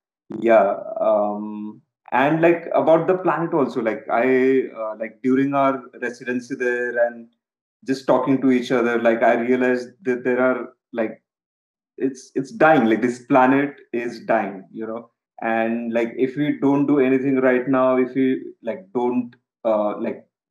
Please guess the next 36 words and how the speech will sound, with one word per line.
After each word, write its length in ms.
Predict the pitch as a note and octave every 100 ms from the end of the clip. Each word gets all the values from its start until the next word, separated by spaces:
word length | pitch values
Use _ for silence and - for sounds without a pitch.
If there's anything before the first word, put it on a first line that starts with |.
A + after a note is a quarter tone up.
| -
make 360 | B2 C3 D3+ D3+
any 200 | D3 D3
effort 360 | A#2+ - C3+ C#3
towards 260 | C3+ B2+
that 200 | B2+ B2
direction, 480 | B2 A#2 A#2 B2 A#2
then 280 | A#2 A#2 A#2 _ _ _
maybe 280 | B2+ C3+ C#3+
it 100 | C#3+
would 180 | D#3 D3 - _
too 140 | F3 F3+
late, 420 | E3+ E3 D#3+ -
like, 220 | C3+ C3
for 100 | D3
the 80 | C3+
next 260 | C3+ C3 C3
generation 680 | C3+ B2 C3 B2 C3+ B2
to 300 | C3+ B2+ B2
see 280 | A2+ - B2+
how 340 | B2 A2+ A#2 A#2
beautiful 400 | A#2+ A#2 B2+ A2+
the 140 | A#2
earth 300 | A2+ A2+ A2 _ _ _
was 680 | G2 G2 G#2 A2 A2 A2+ _ _
once. 600 | - G2+ A2 A#2 - - _ _ _ _ _
And, 760 | - G#2 G#2 G#2+ G#2+ G#2+ G#2+ G#2
um, 560 | G#2 G2+ G2+ F#2+ F#2+ - _ _ - -
yeah, 320 | A2+ B2+ A#2+
like, 180 | G#2 G#2+
we 220 | A#2 B2
just 280 | A#2+ C#3 -
want 300 | C3 C3 B2+
to 140 | C#3 -
create 320 | C3 C3 A#2+
that 180 | B2+ -
awareness, 840 | G#2+ A2 A2 G#2+ A2 G#2 - -